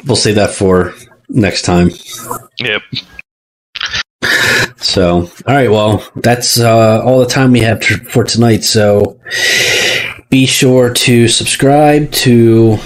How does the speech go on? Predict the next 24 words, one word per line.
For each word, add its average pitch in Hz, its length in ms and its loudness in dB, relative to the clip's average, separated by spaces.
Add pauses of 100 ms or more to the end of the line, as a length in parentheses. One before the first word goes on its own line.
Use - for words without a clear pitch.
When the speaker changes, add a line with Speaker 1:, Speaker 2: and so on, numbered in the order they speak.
(260)
Speaker 1:
Ties 117 260 0
That 113 180 0
Bind 107 260 2
Gaming 127 400 2
on 104 220 0
YouTube 135 960 2
to - 140 -2
keep - 320 -2
tabs 117 420 0
on 104 260 0
upcoming 113 840 0
episodes. 190 1000 0 (260)
<laughs> 170 160 -2 (1080)
You 127 140 0
can 135 160 0
also 131 300 0
find 123 420 0
us 123 320 2
on 104 480 2 (200)
popular 123 420 -2
social 127 440 0
media 117 380 2
and 110 160 0
po-, 117 220 -2